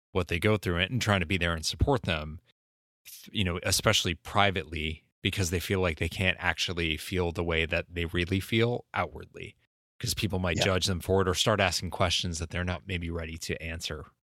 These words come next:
Speaker 1: openly, you know?
Speaker 2: Yep. Yep. Exactly.
Speaker 1: Wow. Um,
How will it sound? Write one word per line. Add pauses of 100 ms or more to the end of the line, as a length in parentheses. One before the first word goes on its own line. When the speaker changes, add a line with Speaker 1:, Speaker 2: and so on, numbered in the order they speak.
(120)
Speaker 1:
openly,
you
know? (580)
Speaker 2:
Yep. (600)
Yep. (400)
Exactly. (920)
Speaker 1:
Wow. (280)
Um,